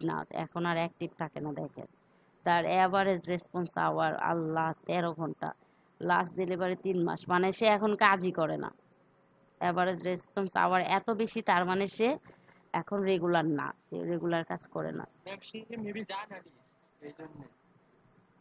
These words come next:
Speaker 1: আহ, সেটাও হতে পারে। কিভাবে বুঝলেন বলেন? এই যে এটা দেখে?
Speaker 2: ম্যাম, এই যে about এ দেওয়া।
Speaker 1: ও, about এ।
Speaker 2: চ্যানেলে কাজ।
Speaker 1: ও, আচ্ছা, আচ্ছা, মাল্টি ট্যালেন্টেড voice actor, ও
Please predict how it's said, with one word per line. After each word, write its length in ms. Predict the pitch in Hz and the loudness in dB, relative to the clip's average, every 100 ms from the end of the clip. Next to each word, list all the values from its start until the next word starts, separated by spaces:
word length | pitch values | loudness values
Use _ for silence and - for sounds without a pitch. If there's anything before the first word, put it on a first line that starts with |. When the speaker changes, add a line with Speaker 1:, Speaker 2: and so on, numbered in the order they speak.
| _ _ _ _ - | _ _ _ _ -6
Speaker 1:
আহ, 600 | - 196 196 196 196 196 | 0 4 6 6 6 4
সেটাও 440 | - 254 247 294 294 | 2 2 4 6 6
হতে 200 | 262 233 | 6 4
পারে। 360 | 233 208 196 262 - _ - - _ - | 6 6 6 2 -4 _ -20 -20 _ -2
কিভাবে 360 | 285 285 247 | 2 4 4
বুঝলেন 500 | 220 233 196 214 254 | 2 2 2 2 4
বলেন? 300 | 226 208 240 - _ _ - | 4 2 0 -6 _ _ 0
এই 160 | 208 | 2
যে 120 | 202 | 4
এটা 160 | 208 226 | 2 4
দেখে? 280 | 220 233 277 | 2 2 2
Speaker 2:
ম্যাম, 160 | 208 | 2
এই 80 | 156 - | 0 -8
যে 60 | - - _ - | -16 -16 _ -16
about 420 | 180 175 165 160 | -12 -10 -10 -12
এ 40 | 156 | -12
দেওয়া। 340 | 156 127 113 - _ _ _ _ - | -10 -10 -12 -14 _ _ _ _ -2
Speaker 1:
ও, 180 | 185 196 185 | 4 6 6
about 160 | 180 214 | 6 4
এ। 40 | |
Speaker 2:
চ্যানেলে 320 | 202 208 180 139 | 2 -4 -8 -14
কাজ। 260 | - - - _ _ _ _ _ | -16 -18 -18 _ _ _ _ _
Speaker 1:
ও, 140 | 185 202 196 | 2 4 6
আচ্ছা, 340 | 165 170 - | 4 2 -2
আচ্ছা, 240 | 170 - 160 | -4 -4 -2
মাল্টি 420 | 165 165 165 180 | 0 0 -2 -6
ট্যালেন্টেড 580 | 175 170 165 160 170 170 | -2 -2 -2 -2 -4 -4
voice 280 | 165 160 156 | -2 -2 -4
actor, 400 | 165 - 175 170 - | -10 -6 -6 -6 -6
ও 140 | - | -4